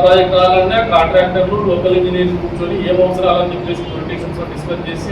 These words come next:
after that they will take a call. మమ్మల్ని ఎక్కడ అవసరమో అక్కడ తీసుకుని మాట్లాడిస్తారు అంతవరకు లెటర్తో పాటు. అది మీరు చేసుకోకపోతే మీకు నాలుగు డబ్బులు వస్తాయి కదా, ఊళ్ళో ఏంటంటే మీకు నాలుగు డబ్బులు వస్తాయి కదా, ఫ్రీగా మీరు రేపు it has become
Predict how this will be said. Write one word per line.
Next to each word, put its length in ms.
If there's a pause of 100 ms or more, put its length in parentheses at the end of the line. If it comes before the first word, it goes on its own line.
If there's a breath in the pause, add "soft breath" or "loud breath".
after 280
that 200
they 160
will 180
take 220
a 80
call. 160 (560)
మమ్మల్ని 300
ఎక్కడ 200
అవసరమో 380
అక్కడ 220
తీసుకుని 380
మాట్లాడిస్తారు 580
అంతవరకు 340
లెటర్తో 380
పాటు. 200 (1080)
అది 100 (100)
మీరు 200
చేసుకోకపోతే 640
మీకు 200
నాలుగు 160
డబ్బులు 240
వస్తాయి 260
కదా, 180 (1080)
ఊళ్ళో 200
ఏంటంటే 320
మీకు 200
నాలుగు 180
డబ్బులు 240
వస్తాయి 260
కదా, 140 (160)
ఫ్రీగా 260 (100)
మీరు 200 (180)
రేపు 220 (720)
it 100
has 160
become 260